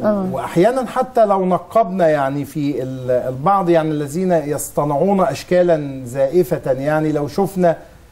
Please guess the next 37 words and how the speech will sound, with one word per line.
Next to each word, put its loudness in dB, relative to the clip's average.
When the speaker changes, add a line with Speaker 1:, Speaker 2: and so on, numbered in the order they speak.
Speaker 2:
ال-، -4
الشكل -2
الحقيقي، -4
والشكل -2
الحقيقة 0
مش -4
هو، 4
مش -6
هو 6
القضية 2
في -6
أي 0
حاجة. -6
ال-، 2
Speaker 1:
آه. 0
Speaker 2:
المضمون 4
هو 2
الأهم. -2
Speaker 1:
أيوة، -6
طبعًا. -6
Speaker 2:
قيمة 4
ما 4
تقدمه -4
وقيمة -2
ما، 0
آه، -8
تنجزه. -4
وبعدين 2
أنت -2
بتقولي -2
فعلًا، 0
ما 0
هو 0
ال-، -2
ما -2
هو، 0
آه، -2